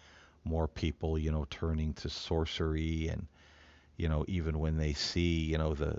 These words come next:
the close of the final hour coming, uh, in this world, you know, they will curse God and, and, and not repent of their sorceries.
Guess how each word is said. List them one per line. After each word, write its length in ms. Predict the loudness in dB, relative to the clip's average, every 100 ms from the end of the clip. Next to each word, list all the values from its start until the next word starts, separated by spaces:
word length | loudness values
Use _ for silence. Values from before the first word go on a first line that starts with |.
| -6
the 80 | -10
close 540 | -6 0 2 2 0
of 140 | -2 -4
the 80 |
final 440 | -2 2 2 2 2
hour 300 | 4 2 0
coming, 420 | 0 -2 0 0
uh, 80 | -2
in 180 | 0 0
this 240 | -2 -4 -4
world, 440 | -2 0 -2 -4 -18 -20 -20 -16 -4
you 100 | 0
know, 140 | 2
they 140 | 2 0
will 180 | 0
curse 400 | -4 0 0 0
God 480 | -2 2 4 4 2
and, 180 | 0 -2 -4
and, 180 | -6 -4
and 180 | -4 0
not 260 | 0 -2
repent 460 | -6 -6 -2 -2 -2
of 200 | -6 -4
their 100 | -4
sorceries. 720 | -4 -4 -4 -2 -4 -4 -10